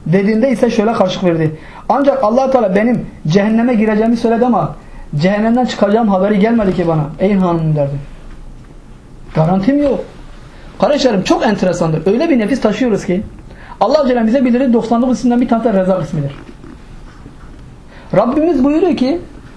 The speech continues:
sizin rızkınız bana aittir. Allah Resulü de İbn Mesud'dan gelen rivayette buyuruyor ki yüzüncü günlükken son nefesinde kadar rızkınız size yazılmış, ölüm meleğinden daha süratli son lokmayı, son suyu, son havayı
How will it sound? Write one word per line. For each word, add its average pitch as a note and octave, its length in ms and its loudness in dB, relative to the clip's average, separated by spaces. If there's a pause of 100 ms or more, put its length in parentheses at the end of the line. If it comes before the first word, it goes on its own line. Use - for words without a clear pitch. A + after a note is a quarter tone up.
(160)
sizin D#4 320 -2
rızkınız C4+ 480 -2 (920)
bana G3+ 420 2
aittir. E3+ 380 -2 (920)
Allah C#4+ 260 2
Resulü A#3 280 0
de G#3+ 80 0
İbn D4 160 2
Mesud'dan B3 320 0
gelen B3 220 2
rivayette A#3+ 340 2
buyuruyor C#4 200 0
ki A#3 60 2
yüzüncü B3+ 520 2
günlükken B3+ 680 2 (300)
son C#4+ 220 2
nefesinde A#3+ 420 2
kadar A3 260 2
rızkınız A#3 340 0
size B3 140 0
yazılmış, C#4 480 0 (540)
ölüm C#4+ 240 2
meleğinden A#3+ 440 2
daha B3+ 160 2
süratli A3 360 0
son C#4 340 2
lokmayı, G3 440 2
son C4+ 260 0
suyu, G3+ 300 0
son C4 180 2
havayı G#3 460 2